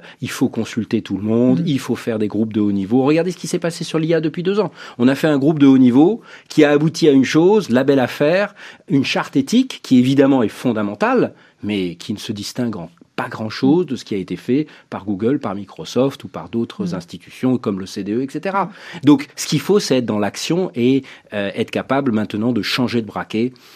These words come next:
Speaker 1: en termes de vitesse et en termes de, de volonté de faire des choix. Hein, décider, gouverner, c'est faire des choix. C'est ça qu'on attend de l'Europe.
Speaker 2: Alors, l'I A, bien sûr, pour intelligence artificielle.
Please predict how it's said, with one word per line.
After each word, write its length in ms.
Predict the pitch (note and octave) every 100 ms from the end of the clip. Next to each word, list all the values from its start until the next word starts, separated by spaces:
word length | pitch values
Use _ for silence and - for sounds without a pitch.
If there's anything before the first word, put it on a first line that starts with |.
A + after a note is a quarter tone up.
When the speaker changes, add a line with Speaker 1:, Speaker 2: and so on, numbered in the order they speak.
| -
Speaker 1:
en 140 | A#2
termes 220 | A#2 A2 G2+
de 60 |
vitesse 480 | F2+ F2 A2 A#2 -
et 20 |
en 120 | F#2
termes 220 | F2+ G#2 G2+
de, 200 | F#2 E2
de 100 | F2+
volonté 440 | A2 G2+ F#2+ A#2
de 100 | G2
faire 240 | - A2
des 120 | F#2+ E2
choix. 420 | - - F#2 - - -
Hein, 160 | A#2
décider, 580 | A#2 A#2+ A#2+ - A2+ C3
gouverner, 440 | C3 A#2 G#2+ A2+ B2
c'est 280 | - A2
faire 240 | A2 A#2+ A2+
des 100 | F#2+
choix. 360 | - A2+ B2 - - -
C'est 140 | B2
ça 180 | - D3+
qu'on 180 | B2+ A#2
attend 220 | G#2 A2+
de 60 |
l'Europe. 240 | F#2+ - - -
Speaker 2:
Alors, 220 | G3+ F#3
l'I 200 | F#3 G3
A, 40 | G3
bien 160 | F3+
sûr, 180 | F3 A3+
pour 200 | A3 G3
intelligence 440 | F3 G3 F#3+ G#3+ F#3
artificielle. 540 | F3 G3+ G3 - C4